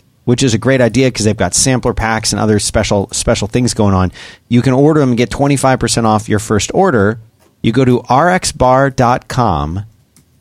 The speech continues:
R X bar dot com slash back to work,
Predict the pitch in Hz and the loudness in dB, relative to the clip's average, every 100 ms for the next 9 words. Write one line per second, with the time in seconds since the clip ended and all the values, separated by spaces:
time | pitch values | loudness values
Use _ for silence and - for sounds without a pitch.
0 | _ 107 117 143 104 92 - - 101 90 | _ 0 0 0 -2 -2 -4 -2 0 2
1 | 87 98 98 - 98 87 - 92 92 - | 2 0 -2 -2 -2 0 0 0 -2 -4
2 | 95 92 - 120 82 - | -4 -4 -2 0 -2 -4